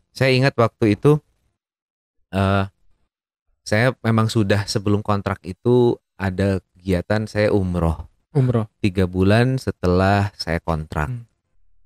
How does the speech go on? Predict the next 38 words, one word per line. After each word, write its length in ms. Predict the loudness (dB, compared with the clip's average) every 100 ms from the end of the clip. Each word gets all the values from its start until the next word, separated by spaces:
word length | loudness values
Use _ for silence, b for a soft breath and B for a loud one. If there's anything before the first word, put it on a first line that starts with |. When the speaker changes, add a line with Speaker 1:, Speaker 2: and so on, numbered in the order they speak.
| _ _ _
Speaker 1:
Nah, 160 | -6 -4
sudah 240 | -2 -2
dikondisikan 640 | 0 0 0 0 0 0
lah 320 | 0 -2 -6 -4
bahwa 320 | 0 2 2
ini 320 | 2 2 0
cukup 360 | -2 -4 -2 0 0
lah 180 | 0
untuk, 320 | 0 -2 -4 -8 -10
Speaker 2:
Hmm. 260 | -2 -2 0
Speaker 1:
untuk 160 | -4
sampai 400 | -2 -2 -2 -4
sepuluh 280 | -2 0 0
hari 280 | 2 0 0
saya, 400 | 0 0 0 -2
Speaker 2:
Hmm. 80 | _ -10
Speaker 1:
saya 200 | 0 2
umroh, 480 | 2 2 2 2 2
di-, 360 | 0 0 -2
dibuat 440 | -4 -4 -2 -2 -2
produksinya. 800 | -4 -4 -8 -8 -6 -2 -2 -4 _ _ _ _ _ _ _
Eh, 300 | -4 0 0
tapi 380 | -2 -2 0 0
di 160 | 0 0
hari 260 | 2 0
terah-, 460 | 0 -4 -2 -4 -4
di 160 | 0 0
hari 460 | 0 -2 0 -2
saya 200 | -2 -4
kedatangan 680 | -2 -2 -2 -2 -2 -2 -2
itu, 480 | -4 -2 2 2 2
saya 200 | -2 0
harus 200 | 2 2
syuting 420 | 0 0 0 0
untuk 320 | -2 -2 -2
sore 320 | 0 0 0 0
tayang. 520 | 0 2 2 0 -2
Speaker 2:
Iya. 180 | -4